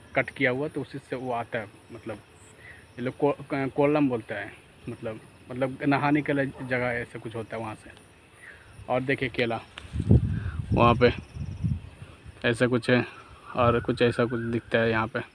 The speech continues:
देखिए, बिल्कुल हरियाली, मस्त जगह। देखिए,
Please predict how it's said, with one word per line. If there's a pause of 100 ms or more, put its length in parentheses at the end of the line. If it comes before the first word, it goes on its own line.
(600)
देखिए,
बिल्कुल
हरियाली, (1040)
मस्त
जगह। (4000)
देखिए,